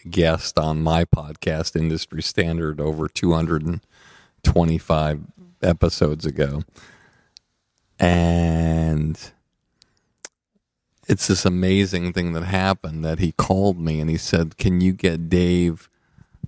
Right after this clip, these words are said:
uh, to meet me? Can you get him to come to my office?" I said, "I'm sure I could. I haven't worked with him in a while, but I, you know, I, I have a good relationship with him."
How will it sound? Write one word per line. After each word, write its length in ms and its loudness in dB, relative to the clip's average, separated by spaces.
uh, 560 -8
to 100 2
meet 320 4
me? 240 -6
Can 160 -6
you 100 4
get 160 0
him 140 -2
to 80 0
come 260 0
to 60 0
my 160 -2
office?" 560 -4
I 140 -2
said, 240 -2
"I'm 260 -2
sure 380 -2
I 80 -2
could. 260 -2
I 60 -2
haven't 240 2
worked 240 -4
with 160 -2
him 60 2
in 60 2
a 80 -2
while, 320 0
but 180 -2
I, 40 -4
you 140 -6
know, 80 -4
I, 180 -4
I 80 0
have 120 2
a 40 -6
good 160 -6
relationship 720 -4
with 180 -2
him." 100 -2